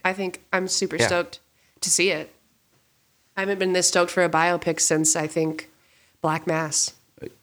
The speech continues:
Speaker 2: Yeah, dude. I mean, Freddie Mercury's amazing. So hopefully, and everything I've heard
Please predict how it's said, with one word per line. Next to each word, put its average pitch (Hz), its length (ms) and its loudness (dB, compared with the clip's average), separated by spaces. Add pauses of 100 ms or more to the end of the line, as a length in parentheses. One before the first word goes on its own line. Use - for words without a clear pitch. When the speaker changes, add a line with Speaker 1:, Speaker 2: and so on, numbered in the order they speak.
(460)
Speaker 2:
Yeah, 90 200 -2
dude. - 260 -16 (120)
I - 60 -2
mean, 98 200 0
Freddie 139 240 0
Mercury's 92 420 -4
amazing. 85 500 -10 (300)
So 90 320 0 (260)
hopefully, 147 280 2
and 120 160 2 (180)
everything 151 380 0
I've 107 140 0
heard 107 420 -2